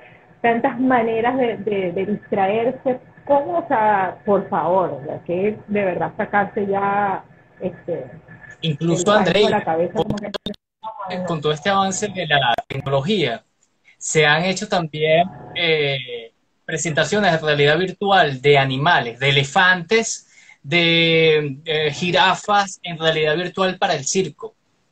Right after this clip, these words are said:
Speaker 2: O sea que no hay excusa para seguir us-, utilizando animales en espectáculos, deporte, todo esto.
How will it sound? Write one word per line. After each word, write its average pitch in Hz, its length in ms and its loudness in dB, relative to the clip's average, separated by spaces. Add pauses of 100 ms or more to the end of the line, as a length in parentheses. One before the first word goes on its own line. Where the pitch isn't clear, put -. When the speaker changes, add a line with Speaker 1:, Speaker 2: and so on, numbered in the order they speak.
(320)
Speaker 2:
O - 100 -10
sea 202 100 0
que 180 100 0
no 160 80 2
hay 170 160 4
excusa 180 580 -6 (140)
para 143 180 0
seguir 151 320 -2
us-, - 220 -10
utilizando 151 500 -4
animales 147 500 0
en 151 120 -4
espectáculos, 135 680 -4
deporte, 135 440 -4
todo 131 240 -16
esto. - 220 -20